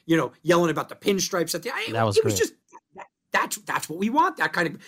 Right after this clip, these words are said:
Speaker 1: and the Paramount commercial, commercial with, uh, Patrick Stewart. Now, I had seen that one already, so it wasn't fresh to me, but, but that was pretty good.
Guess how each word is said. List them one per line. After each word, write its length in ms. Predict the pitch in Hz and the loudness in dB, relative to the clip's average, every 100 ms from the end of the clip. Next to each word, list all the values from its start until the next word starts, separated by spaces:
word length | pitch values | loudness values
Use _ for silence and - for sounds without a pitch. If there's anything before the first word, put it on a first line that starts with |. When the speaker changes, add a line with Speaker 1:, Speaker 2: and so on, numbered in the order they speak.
| - - | -10 2
Speaker 1:
and 100 | 294 | 4
the 60 | |
Paramount 480 | 311 - 294 247 202 | 4 2 4 4 2
commercial, 380 | 185 151 127 - - | 0 -4 -4 -8 -8
commercial 520 | 160 135 110 - 92 _ _ _ _ _ _ _ - | -6 -6 -10 -14 -18 _ _ _ _ _ _ _ -6
with, 220 | 147 147 | -2 0
uh, 120 | 135 | 0
Patrick 320 | 131 175 160 117 | 0 0 -2 -8
Stewart. 320 | - 104 - _ - - | -8 -8 -10 _ -16 0
Now, 200 | 190 208 | 4 6
I 80 | 208 | 4
had 120 | 220 | 2
seen 300 | - 240 220 | -2 -2 -2
that 180 | 170 143 | -2 -4
one 280 | 135 123 - | -8 -8 -8
already, 460 | 135 131 139 113 | -6 -2 -2 -4
so 240 | 104 127 113 | -6 -8 -6
it 60 | |
wasn't 260 | 131 135 123 | -6 -8 -10
fresh 320 | - 113 - | -14 -14 -14
to 80 | - | -14
me, 160 | 131 139 | -12 -12
but, 160 | 117 _ _ _ - | -12 _ _ _ -8
but 120 | 330 | -2
that 100 | 415 | 0
was 100 | - | 2
pretty 220 | 170 135 | 2 0
good. 240 | 117 110 | 0 0